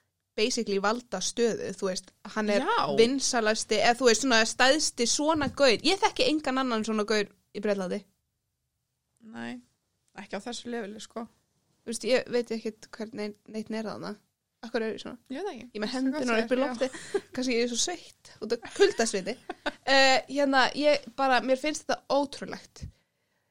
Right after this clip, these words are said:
Speaker 1: Mér finnst mjög skemmtilegt að því ég vissi þetta ekki fyrir að hann og Meghan Markle fóru á date og hún ghostaði hann.
Speaker 2: Eða sko, var þetta date? Fóruð þið ekki bara
Speaker 1: Þau
Speaker 2: out on-,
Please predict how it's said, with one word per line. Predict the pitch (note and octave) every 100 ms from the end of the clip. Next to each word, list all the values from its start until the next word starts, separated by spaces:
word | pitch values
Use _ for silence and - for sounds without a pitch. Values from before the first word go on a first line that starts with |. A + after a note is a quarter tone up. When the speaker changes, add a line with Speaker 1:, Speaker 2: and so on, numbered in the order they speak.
| _ B3+
Speaker 1:
Mér | C4+
finnst | C#4 - - -
mjög | B3 A#3 B3 D#4+
skemmtilegt | - D#4+ E4 - D#4+ D#4+ D#4 -
að | B3+
því | B3
ég | A3+
vissi | C#4 D4
þetta | C#4
ekki | C4
fyrir | C#4 C4+ C4 B3+
að | A3+ A3+ _ _ -
hann | C4 C4 C4+
og | B3
Meghan | B3+ C4
Markle | C4 - A#3+
fóru | - C4+ D#4
á | B3
date | B3 C4 D#4+ - -
og | A#3+
hún | B3
ghostaði | C#4 D4 - E4 E4+
hann. | F#4+ _ _ _
Speaker 2:
Eða | A#3+ A3
sko, | - A#3
var | A3 A3
þetta | G#3+ - D#3
date? | C3+ - - -
Fóruð | - F#3 F3
þið | E3+
ekki | -
bara | E3+ -
Speaker 1:
Þau | F3+
Speaker 2:
out |
on-, | C4+